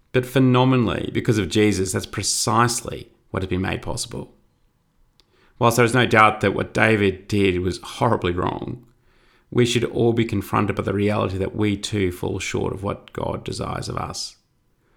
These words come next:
The question is not if we have sinned, but whether we are willing to recognise it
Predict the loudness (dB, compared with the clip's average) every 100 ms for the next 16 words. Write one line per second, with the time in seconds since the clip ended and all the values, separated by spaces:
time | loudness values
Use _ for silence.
0 | _ _ -10 -2 2 2 2 0 -2 -8
1 | -8 -2 4 4 4 0 -4 -2 -2 0
2 | -2 -2 0 0 0 -2 -6 -12 _ _
3 | _ _ _ -6 -2 0 0 2 0 0
4 | 0 0 -2 0 0 0 0 0 0 -2
5 | -4 -6